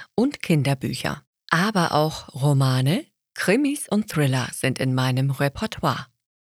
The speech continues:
Erotische Szenen und Gesangseinlagen sind kein Problem. Was ich nicht spreche? Science Fiction oder Fantasy. Royalty Share ist generell möglich.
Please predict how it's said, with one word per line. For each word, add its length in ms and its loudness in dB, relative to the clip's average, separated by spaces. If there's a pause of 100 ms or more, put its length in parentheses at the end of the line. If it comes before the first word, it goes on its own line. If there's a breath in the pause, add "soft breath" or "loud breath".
Erotische 720 0
Szenen 560 0
und 260 -2
Gesangseinlagen 1000 0 (160 loud breath)
sind 260 0
kein 240 2
Problem. 580 -2 (360)
Was 180 0
ich 160 -8
nicht 220 -4
spreche? 520 0 (360)
Science 320 0
Fiction 680 0
oder 460 2
Fantasy. 720 -2 (480)
Royalty 480 2
Share 380 2
ist 380 -6
generell 480 2
möglich. 580 0